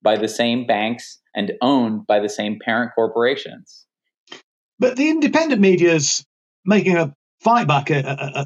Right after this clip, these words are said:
Speaker 2: uh, aren't they? And certainly in this country, we've got some inde-, independent platforms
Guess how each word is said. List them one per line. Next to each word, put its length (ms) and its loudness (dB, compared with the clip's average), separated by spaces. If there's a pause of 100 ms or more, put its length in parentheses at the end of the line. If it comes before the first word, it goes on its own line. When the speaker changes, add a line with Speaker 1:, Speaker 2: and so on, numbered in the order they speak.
Speaker 2:
uh, 120 -10
aren't 220 -2
they? 200 2
And 360 0 (160)
certainly 300 0
in 80 4
this 120 0
country, 280 -2
we've 120 2
got 220 0
some 160 -2
inde-, 360 -2
independent 520 -2
platforms 760 -2